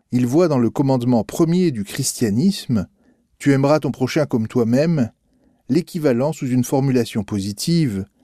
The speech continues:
des interdits détaillés par le dernier commandement du décalogue, « Tu ne désireras rien qui appartienne à ton prochain ». Ce qui est pour René Girard une façon de dire, « Tu n'entreras pas en conflit avec ton prochain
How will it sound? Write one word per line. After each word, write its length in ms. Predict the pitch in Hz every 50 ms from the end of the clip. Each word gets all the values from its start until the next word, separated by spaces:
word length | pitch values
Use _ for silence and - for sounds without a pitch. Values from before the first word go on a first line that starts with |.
| _ _ _
des 240 | 127 147 196 196 185
interdits 500 | 190 147 - 160 143 127 123 127 151 151
détaillés 500 | 127 135 123 - 139 123 123 135 160 170
par 200 | - 139 117 110
le 100 | 110 110
dernier 520 | 107 107 160 175 156 143 160 170 175 165
commandement 500 | - - 147 135 127 117 110 120 135 147
du 120 | 143 127 104
décalogue, « 760 | 92 135 147 - 120 95 95 101 101 110 120 123 123 127 131 - _ _ _ _ _
Tu 120 | - 170
ne 120 | 156 156 143
désireras 680 | 127 143 143 135 147 143 120 127 117 107 101 104 101
rien 500 | 98 113 120 110 113 113 113 127 131 - - _ _
qui 120 | - 131
appartienne 460 | 120 104 - 104 - - - 139 131
à 20 | 110
ton 140 | - 127 110
prochain ». 520 | - - 107 98 - - - 92 78 - - _ _ _ _ _ _ _ _ _ _ _ _
Ce 120 | - -
qui 280 | 160 147 - - 156 147
est 100 | 135 127
pour 280 | - - 120 98 92
René 220 | 98 120 117 113 110
Girard 460 | 104 104 107 101 113 120 135 139 143
une 80 | 131 117
façon 320 | - 120 113 - 143 127
de 100 | 110 110
dire, « 480 | 110 104 110 123 127 135 151 156 - - _ _ _ _
Tu 140 | - - 120
n'entreras 520 | 135 156 175 - - 170 160 135 127 127
pas 360 | 123 - - 147 156 156 139 139
en 60 | 107
conflit 600 | - - 135 123 - - - 127 127 151 185 -
avec 240 | 117 117 127 123 -
ton 140 | - 113 101
prochain 580 | - - 139 127 - - - 123 113 123 139